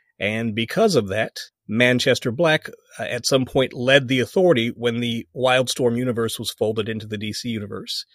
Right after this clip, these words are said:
I don't know how they reconciled that with the existence of the Elite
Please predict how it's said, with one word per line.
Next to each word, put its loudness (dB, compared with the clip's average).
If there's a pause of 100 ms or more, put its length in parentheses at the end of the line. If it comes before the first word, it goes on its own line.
(280)
I 2
don't 2
know 4
how 4
they 6
reconciled 4
that 2
with -12
the -2
existence -4
of -2
the -4
Elite -4